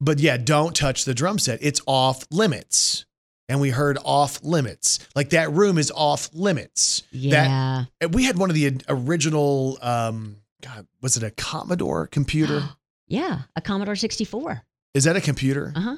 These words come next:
Speaker 1: Like, real old school.
Speaker 2: Yes.
Speaker 1: And very primitive. Like, the
Speaker 2: Mm-hmm.
Speaker 1: screen, I think the letters were green on the screen.
Speaker 2: Yeah, that sounds right.
Speaker 1: And it, yeah, so we had one of those. That was off limits.
Speaker 2: Yes, my dad's sound equipment was off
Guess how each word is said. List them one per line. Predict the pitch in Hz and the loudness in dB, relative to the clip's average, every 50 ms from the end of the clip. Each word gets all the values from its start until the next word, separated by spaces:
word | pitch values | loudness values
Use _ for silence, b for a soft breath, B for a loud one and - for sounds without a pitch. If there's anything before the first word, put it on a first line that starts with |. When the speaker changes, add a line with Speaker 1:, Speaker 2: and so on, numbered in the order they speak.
| - - | -6 -6
Speaker 1:
Like, | 139 - - | -6 -4 0
real | 127 143 180 190 170 165 | 2 4 4 4 4 4
old | 160 156 147 - | 4 4 4 2
school. | - - - 110 98 | 0 -2 -4 -6 -4
Speaker 2:
Yes. | 135 208 302 - 226 131 123 - | -2 -2 0 0 -2 -2 -2 -2
Speaker 1:
And | 139 143 | -4 -4
very | 120 104 110 151 151 156 151 143 131 | -4 -2 0 2 4 4 4 2 0
primitive. | - - 131 120 110 107 101 - | -2 -4 -6 -6 -6 -8 -4 0
Like, | - - 233 | 2 2 4
the | 302 | 4
Speaker 2:
Mm-hmm. | - - | 4 2
Speaker 1:
screen, | - - 156 156 160 165 160 | 2 2 2 2 2 2 2
I | 147 | 0
think | 127 - 202 - | 0 0 0 0
the | 165 143 | 2 2
letters | 139 139 139 143 131 - | 4 4 4 2 2 0
were | 117 120 | -2 -4
green | 113 107 107 117 117 127 131 127 123 117 | -4 -6 -4 -2 0 2 2 2 2 0
on | 117 113 117 113 | 0 -2 -4 -2
the | 107 | 0
screen. | - - - 123 117 110 104 98 - _ _ _ _ _ _ _ _ _ _ | 0 0 0 -2 -6 -6 -8 -10 -16 _ _ _ _ _ _ _ _ _ _
Speaker 2:
Yeah, | 123 120 127 131 139 185 262 311 294 170 127 | -6 -4 -2 -2 0 -2 -2 0 0 0 0
that | 123 165 - - | 0 -2 -4 -4
sounds | - 175 180 233 254 - | -4 -4 -4 -4 -4 -4
right. | 156 120 123 143 180 - - - | -2 -2 -2 -2 -4 -4 -6 -4
Speaker 1:
And | 127 131 | -2 -2
it, | 127 | -2
yeah, | 123 123 120 113 104 | 0 0 -2 -2 -2
so | 104 - - 147 135 | -2 0 2 2 2
we | 127 120 120 151 175 | 0 0 0 0 2
had | 165 170 165 | 4 4 2
one | 151 139 131 | 2 2 2
of | 127 | 2
those. | 143 147 131 123 - | 2 2 2 0 -2
That | - 131 151 156 | -4 -2 -2 0
was | 147 143 135 | 0 0 -2
off | - - 143 151 151 151 - - - | -2 0 0 2 2 0 -2 -6 -8
limits. | 147 139 147 160 143 113 - - - - - - - - _ _ _ _ _ _ _ _ _ _ _ _ _ _ _ _ _ | -4 -2 0 0 0 -2 -4 -2 0 2 2 0 0 -4 _ _ _ _ _ _ _ _ _ _ _ _ _ _ _ _ _
Speaker 2:
Yes, | - 226 208 214 170 139 - - | -2 0 2 2 2 2 0 0
my | 175 180 175 180 | 2 2 2 2
dad's | 170 180 170 170 175 165 - | 4 2 2 2 2 0 -2
sound | - - 196 185 185 175 175 | -2 0 0 0 0 0 -2
equipment | 160 - 170 156 - 139 127 110 - | -2 -2 -4 -4 -4 -4 -6 -6 -4
was | 139 160 156 131 - - _ - | -2 -2 -2 -2 -4 -8 _ -2
off | 165 165 160 160 156 | 0 2 2 2 0